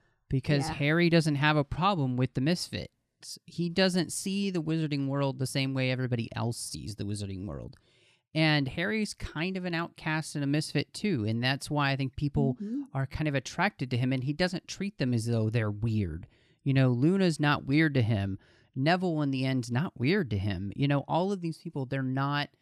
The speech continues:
Speaker 1: odd or people he should make fun of or anything like that. They're just people just like he is. And he, he tends to, even if internally he might think that person's a little bit off, they're, n-, you know, a bit of a nutter,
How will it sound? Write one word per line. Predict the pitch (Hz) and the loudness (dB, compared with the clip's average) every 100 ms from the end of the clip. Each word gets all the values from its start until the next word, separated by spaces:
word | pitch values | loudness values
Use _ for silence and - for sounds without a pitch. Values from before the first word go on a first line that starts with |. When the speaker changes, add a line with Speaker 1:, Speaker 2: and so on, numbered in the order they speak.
| _ _ _ _ | _ _ _ _
Speaker 1:
odd | 139 143 156 156 151 | 6 8 8 8 6
or | 113 | 2
people | - 143 139 | -4 -4 -2
he | 135 123 | -2 -2
should | 127 117 | -2 -2
make | 110 113 | -2 -6
fun | - 147 143 | -2 0 2
of | 143 143 | 0 -2
or | 127 | -2
anything | 127 147 156 | 0 0 0
like | 135 120 | 0 0
that. | 160 190 - | 0 0 0
They're | 147 | -2
just | 160 156 - _ _ - | -2 -4 -6 _ _ -10
people | 127 127 147 | -8 -4 -4
just | 135 143 - | -2 -4 -2
like | 131 | -4
he | - 175 165 | -4 -2 0
is. | 120 113 | 0 0
And | 117 | 0
he, | 127 127 | -2 -4
he | - - 139 | -12 -10 -8
tends | - 165 180 - | -2 -2 -2 -4
to, | - | -6
even | 185 226 220 | -4 -2 -2
if | 190 - | -4 -6
internally | - 151 - - 151 175 175 175 | -2 0 0 -4 -2 -2 -2 -4
he | 180 | -4
might | 170 160 - | -2 -2 0
think | 165 156 | -2 -2
that | - - | -6 -10
person's | 151 - 151 | -12 -8 -4
a | 127 | -4
little | 135 147 151 | -2 0 0
bit | 151 147 - | 2 0 2
off, | 143 147 - | 2 2 2
they're, | 139 131 131 _ - | 0 0 -2 _ -10
n-, | 131 135 - | -4 -4 -4
you | 131 | -2
know, | 113 113 | 0 -2
a | |
bit | 117 143 | 0 0
of | 139 | 2
a | 131 | 2
nutter, | 127 139 165 | 4 4 2